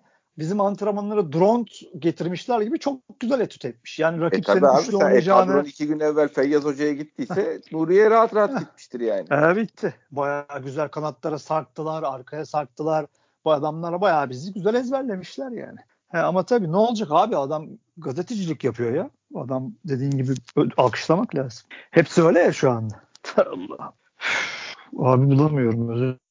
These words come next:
Speaker 1: dilerim. Yani
Speaker 2: Yok
Speaker 1: Önder
Speaker 2: ya,
Speaker 1: Hoca ne
Speaker 2: yok.
Speaker 1: demiş bulamıyorum. Öf, yok, bulamıyorum. Belki de bir şey dememiştir. <laughs> Ya ne diyecek zaten Fante Allah aşkına ya. Ne diyecek? Ay, ay. Evet abi.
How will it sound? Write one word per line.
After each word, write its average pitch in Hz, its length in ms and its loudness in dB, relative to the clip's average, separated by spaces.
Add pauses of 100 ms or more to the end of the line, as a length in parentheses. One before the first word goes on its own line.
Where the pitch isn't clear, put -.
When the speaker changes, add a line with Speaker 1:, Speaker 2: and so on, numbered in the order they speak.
(100)
Speaker 1:
dilerim. 113 520 -2
Yani 120 120 2
Speaker 2:
Yok 127 100 4
Speaker 1:
Önder 127 180 2
Speaker 2:
ya, 135 60 6
Speaker 1:
Hoca 131 160 4
ne 139 80 0
Speaker 2:
yok. 135 100 0
Speaker 1:
demiş 151 280 -2
bulamıyorum. 143 460 0 (400)
Öf, 120 500 0 (580)
yok, - 540 -2
bulamıyorum. 123 460 -4
Belki 123 220 6
de 135 60 6
bir 131 60 2
şey 143 160 2
dememiştir. 135 640 -2
<laughs> 202 80 2 (640)
Ya 139 60 -2
ne 143 200 6
diyecek 147 280 4
zaten 123 380 -4
Fante 135 340 -6
Allah 120 240 -6
aşkına - 360 -14
ya. - 100 -18 (1400)
Ne 131 140 2
diyecek? 110 360 -2 (1160)
Ay, 151 220 -8
ay. - 20 -8 (880)
Evet 151 300 4
abi. 113 240 2